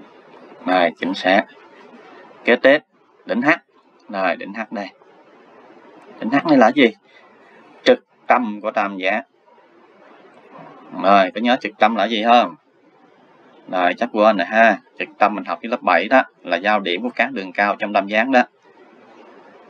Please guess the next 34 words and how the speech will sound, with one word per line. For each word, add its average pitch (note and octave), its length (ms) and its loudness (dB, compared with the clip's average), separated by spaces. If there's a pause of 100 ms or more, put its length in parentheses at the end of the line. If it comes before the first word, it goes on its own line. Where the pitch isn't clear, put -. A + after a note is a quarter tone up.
(240)
Được F#2 180 -6
chưa? G#2+ 200 4 (180)
Rồi, F#2 260 -6
sẵn E2+ 240 -12
ôn G2 240 -6
được E2+ 180 -6
kiến A2+ 120 -12
thức - 180 -10
trực F2 200 -6
tâm F2 200 0
học E2 120 -4
lớp F2 160 -10
bảy. E2+ 340 0 (720)
Rồi, A2 180 6
bây B2+ 80 -2
giờ B2 140 2
còn A2+ 200 0
lại G2+ 240 2
hai C3 100 -2
đỉnh A#2 140 -4
là A2+ 80 0
gì? A2+ 280 0 (520)
E G#2+ 380 0
và E2 200 -2
F. G#2 200 0 (2250)
Rồi, G2 220 2
hai G#2 160 -2
đỉnh F#2 140 -8
còn G#2 120 2
lại F#2 160 2
mình G2+ 180 -6
là F#2+ 280 0
đỉnh F2+ 340 -10
E A2+ 380 -4